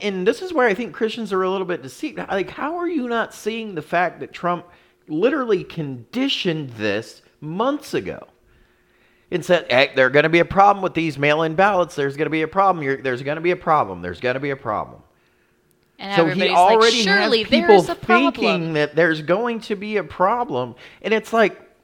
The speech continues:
Speaker 1: nah, dude, largely these are Sleepy Joe's supporters that are in their basements that are too scared to come out because of coronavirus,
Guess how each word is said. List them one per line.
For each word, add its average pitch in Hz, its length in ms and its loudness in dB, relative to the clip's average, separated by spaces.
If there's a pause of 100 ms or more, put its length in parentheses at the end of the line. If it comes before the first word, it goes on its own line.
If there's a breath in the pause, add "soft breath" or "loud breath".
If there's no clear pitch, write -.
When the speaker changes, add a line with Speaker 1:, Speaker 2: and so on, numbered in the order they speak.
(240)
Speaker 1:
nah, 269 360 4
dude, 247 340 0
largely 269 580 2
these 262 300 -4
are 254 320 -2
Sleepy 233 500 -4
Joe's 220 420 4
supporters 240 760 0
that 202 100 4
are 208 120 4
in 226 180 2
their 226 100 0
basements 196 600 -2
that 180 140 -4
are 175 120 0
too 233 240 -8
scared 226 320 0
to 196 80 -2
come 180 180 -2
out 226 200 2
because 160 260 -6
of 135 80 -8
coronavirus, 143 1000 -2